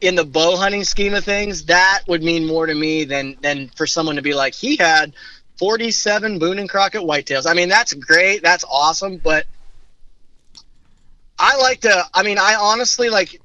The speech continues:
the, the writing thing's been huge for me. I've always wanted to be a writer. I've always, I mean, my mom and dad talk about it all the time. They're like, "We can remember you looking at magazines when you were six and seven and being like, 'Someday you guys are gonna see me in these. I'm,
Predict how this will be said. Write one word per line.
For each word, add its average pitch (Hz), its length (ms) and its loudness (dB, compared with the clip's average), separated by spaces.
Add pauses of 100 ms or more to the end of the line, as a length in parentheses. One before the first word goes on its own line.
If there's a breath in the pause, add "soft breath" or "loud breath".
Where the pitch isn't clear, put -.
(120)
the, 160 380 -2
the 175 140 -2
writing 208 420 2
thing's 214 260 -2
been 170 140 -2
huge 180 340 -2
for 190 140 -2
me. 185 380 -2
I've 160 160 4
always 170 380 2
wanted 175 180 0
to 170 80 0
be 170 140 2
a 165 80 2
writer. 160 480 0
I've 143 240 -4
always, 170 840 2 (340)
I 156 60 -4
mean, 160 120 0
my 170 120 4
mom 185 180 0
and 160 80 -4
dad 170 180 2
talk 160 220 2
about 156 160 0
it 151 40 0
all 151 140 0
the 143 60 -6
time. 165 240 2
They're 151 120 -2
like, 151 240 -2 (120)
"We 175 140 -2
can 220 120 -4
remember 180 300 0
you 180 460 0 (400 loud breath)
looking 202 260 2
at 214 60 -4
magazines 185 500 2
when 160 100 0
you 170 100 0
were 160 80 -2
six - 260 -2
and 165 100 -2
seven 165 260 0
and 143 80 -6
being 151 180 -2
like, 139 260 -2
'Someday 185 880 0 (340)
you 302 180 2
guys 180 240 4
are 180 80 -2
gonna 180 140 2
see 220 220 -2
me 180 160 0
in 156 100 -2
these. 156 360 -2
I'm, 160 180 2